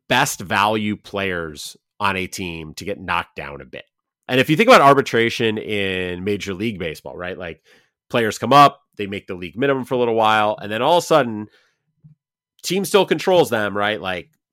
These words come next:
yeah, this guy stays with the organization he's with. He's, he's not a free agent. He can't go somewhere else,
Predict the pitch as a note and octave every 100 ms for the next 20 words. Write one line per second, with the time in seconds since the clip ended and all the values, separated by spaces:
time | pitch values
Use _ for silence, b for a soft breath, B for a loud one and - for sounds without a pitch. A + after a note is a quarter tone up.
0 | _ _ A2 C3+ C3 B2+ - C3 B2+ A2+
1 | - C#3 C#3 C3+ C3 A#2+ - A#2+ A#2 G#2+
2 | G2 G2 F#2 F#2+ E2+ D3 F3 D#3 C3+ G2
3 | E2+ G2+ E2+ A#2+ C3 B2+ A2+ G#2+ G#2 G2+
4 | F#2+ G#2+ G#2 G#2+ G2 F#2+ F2 E2+